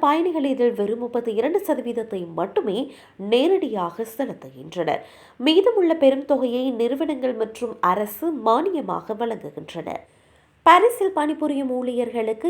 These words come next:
இந்த கட்டண உயர்வு பெரிய பாதிப்பை ஏற்படுத்தாது. ஏனெனில், பிரெஞ்சு சட்டப்படி ஒரு பணியாளரின் போக்குவரத்து செலவில் குறைந்தபட்ச ஐம்பது சதவீதத்தை முதலாளிகள் திருப்பி வழங்க வேண்டும். இதனால், பெரும்பாலான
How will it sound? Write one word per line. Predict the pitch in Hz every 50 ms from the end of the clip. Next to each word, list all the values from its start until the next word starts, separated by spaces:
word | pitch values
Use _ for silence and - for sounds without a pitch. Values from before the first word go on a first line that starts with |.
| 349 349
இந்த | 269 247 247
கட்டண | 240 - 269 254 254 - - 339 320 320 226
உயர்வு | 208 170 175 165 165 214 240 254 - -
பெரிய | 294 285 302 339 359 370 359 -
பாதிப்பை | 240 220 220 202 208 208 - 202 214 247 - - 285
ஏற்படுத்தாது. | 285 277 - - 156 151 - - 160 156 151 147 151 147 - - - - - - - - 185
ஏனெனில், | 190 202 214 208 208 220 269 339 339 -
பிரெஞ்சு | - 285 262 277 320 - -
சட்டப்படி | - - 254 240 233 - 254 247 220 202 175 202 226 233 226
ஒரு | 214 214 220 -
பணியாளரின் | 202 196 233 311 359 359 339 262 208 156 143 185 254 466 - - - - - - _ -
போக்குவரத்து | 320 330 403 403 - 403 381 339 302 - 254 240 -
செலவில் | - 214 202 190 190 226 247 269 262 -
குறைந்தபட்ச | 277 254 240 277 339 359 381 381 311 302 302 - - 277 269 - - 208 214
ஐம்பது | 247 320 381 381 320 226 220 214 -
சதவீதத்தை | 196 185 196 190 190 180 165 160 160 - 131 113 - - - - - _ - 202
முதலாளிகள் | 233 226 311 339 370 330 294 233 220 220 226 214 220 - -
திருப்பி | 415 392 392 381 - 190 180 180
வழங்க | 160 143 147 151 - 165
வேண்டும். | 151 156 156 165 190 220 214 208 - - _ _ _ _ _ _ _ - _ _ -
இதனால், | - 302 277 453 466 466 381 349 349 339
பெரும்பாலான | - 311 262 294 339 381 359 349 330 302 277 247 240